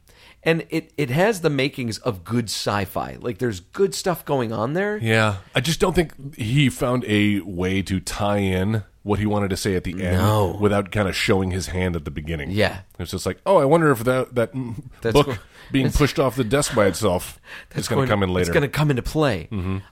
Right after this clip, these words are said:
Speaker 1: Uh,
Speaker 2: "It's a ghost, Daddy."
Speaker 1: and kinda go, and so now applying that to Star Wars,
Speaker 2: Mm-hmm.
Speaker 1: Star Wars is good sci-fi. Because what it does is it takes that classic chemistry, that the, the classic building blocks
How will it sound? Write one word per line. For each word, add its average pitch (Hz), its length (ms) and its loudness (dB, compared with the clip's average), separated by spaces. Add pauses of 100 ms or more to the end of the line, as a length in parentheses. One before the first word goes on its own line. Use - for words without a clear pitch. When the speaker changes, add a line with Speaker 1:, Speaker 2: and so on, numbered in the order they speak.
Speaker 1:
Uh, 120 300 4 (140)
Speaker 2:
"It's 277 160 0
a 294 60 0
ghost, 302 380 0
Daddy." 269 320 -2 (120)
Speaker 1:
and 151 160 0
kinda 202 220 2
go, 160 180 4
and 120 280 -2
so 143 160 0
now 131 320 -2 (200)
applying 175 440 -2
that 147 200 -2
to 110 60 -10
Star 190 300 -6
Wars, 110 340 -2
Speaker 2:
Mm-hmm. 82 200 -4 (280)
Speaker 1:
Star 214 220 -10
Wars 392 200 -6
is 226 140 -4
good 175 300 -6
sci-fi. - 680 -6 (380)
Because 185 240 4
what 226 140 6
it 240 80 -2
does 208 180 2
is 165 80 -4
it 156 120 -6
takes - 240 -4
that - 200 -2
classic 147 540 -2
chemistry, 143 380 -4
that 120 280 -4
the, 117 120 -2
the 98 200 -12
classic 139 440 -4
building 120 340 -2
blocks 139 380 -4